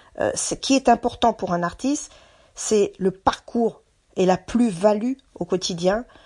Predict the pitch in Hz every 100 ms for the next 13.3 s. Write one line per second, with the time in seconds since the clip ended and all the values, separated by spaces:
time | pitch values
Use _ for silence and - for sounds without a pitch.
0 | _ _ 160 180 - 185 190 180 202 190
1 | 180 180 170 160 175 - - - - 202
2 | 147 185 247 233 214 208 226 247 _ -
3 | - 190 185 185 190 196 196 190 185 208
4 | 185 180 180 175 156 - - _ _ _
5 | _ _ - - 185 - 196 - - 202
6 | - - 226 - 196 - 202 180 160 _
7 | _ _ _ _ _ - 220 294 294 311
8 | 311 277 320 330 - - 196 175 165 160
9 | 175 160 156 - 147 - _ _ _ _
10 | _ _ _ _ _ _ - 175 214 254
11 | 269 349 349 - 208 - - 214 226 220
12 | 214 226 214 - 247 226 180 185 - -
13 | 254 370